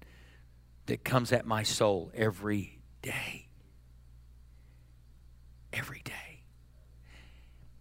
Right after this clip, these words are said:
Some of you know what I'm talking about. And there's relational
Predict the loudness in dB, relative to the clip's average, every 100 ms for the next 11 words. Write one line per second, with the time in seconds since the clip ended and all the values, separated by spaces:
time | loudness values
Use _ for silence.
0 | -20 -20 -20 -20 -20 -20 -20 -20 -20 -20
1 | -20 -20 -20 -20 -20 -20 -20 -20 -20 -18
2 | -6 0 2 2 0 0 2 2 2 -2
3 | -2 -4 -10 -12 -12 -14 -16 -20 -20 -20
4 | -20 -20 -20 -20 -20 -20 -20 -20 -20 -20
5 | -20 -20 -20 -20 -20 -20 -20 -20 -20 -20
6 | -20 -16 -4 2 2 4 6 10 10 8
7 | 2 -2 -4 -6